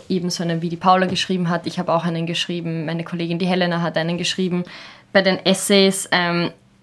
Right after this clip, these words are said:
ist das Ziel quasi zu emotionalisieren, also wirklich auch eher wieder dieser künstlerische Gedanke.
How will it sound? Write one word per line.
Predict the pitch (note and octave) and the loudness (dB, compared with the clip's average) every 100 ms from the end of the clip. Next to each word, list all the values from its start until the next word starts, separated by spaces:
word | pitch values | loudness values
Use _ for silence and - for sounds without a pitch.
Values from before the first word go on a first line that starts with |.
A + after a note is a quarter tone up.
| _ | _
ist | - F#3+ - - | 0 0 -2 -4
das | F#3 - | -4 -2
Ziel | - G#3 G#3 | 0 2 2
quasi | G3 F3+ F3 E3+ F3+ F3 E3+ - _ _ - - - | 2 0 0 2 2 2 -2 -16 _ _ -20 -20 -6
zu | - | -2
emotionalisieren, | - F3+ F#3+ F#3+ G3+ F#3 F#3 G3 - G3 G#3+ C4+ D4 - | 2 4 4 2 2 4 4 0 0 0 2 2 0 -4
also | F3 F#3 | -4 -2
wirklich | F#3+ F#3 - | -2 -2 -2
auch | - | -2
eher | - F#3 F3+ | -2 0 0
wieder | F3+ | 0
dieser | F3 F3 | -2 -6
künstlerische | F3+ F#3+ G3 G#3 G3+ - G#3+ | -6 -4 -4 -2 -2 -4 -6
Gedanke. | G#3 F#3+ G3 A3 | -4 -2 0 0